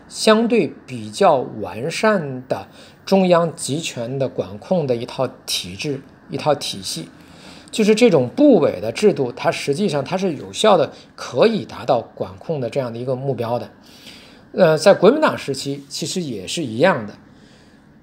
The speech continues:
呃，甚至于在民国的时候也是这样操作的。但是呢，由于习近平他是一个像毛泽东一样的彻头彻尾的一个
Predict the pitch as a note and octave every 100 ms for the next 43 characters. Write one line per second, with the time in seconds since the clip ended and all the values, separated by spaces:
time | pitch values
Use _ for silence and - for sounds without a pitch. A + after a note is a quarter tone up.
0 | _ F#3 - D4+ A3 F3 F3+ C#3+ C#3 A#3+
1 | D#3 D#3+ D3 - - A2+ - B2+ A2 G#2+
2 | G#2 A3+ G#3+ F3 B2+ - D#3 D#3 B2+ -
3 | - - _ _ _ A3+ A3 A#3 G3+ F3+
4 | - - _ D#3+ A3+ B3 A3+ - F#3 G#3+
5 | A3 - G#2+ G#2+ - _ - G3 G#3+ G#3+
6 | F3+ C#3+ E3+ E3 F3+ D3 - B2+ B2 E3
7 | F#3+ G3+ F3+ B2 E3+ B3 D#3+ A#2+ G#2+ -
8 | - - - - A#3+ D3+ A#2+ C3 C#3+ -
9 | A3 F3 C#3 A#2 G#2+ A2 A2+ A#2+ B2+ D3
10 | F3 C3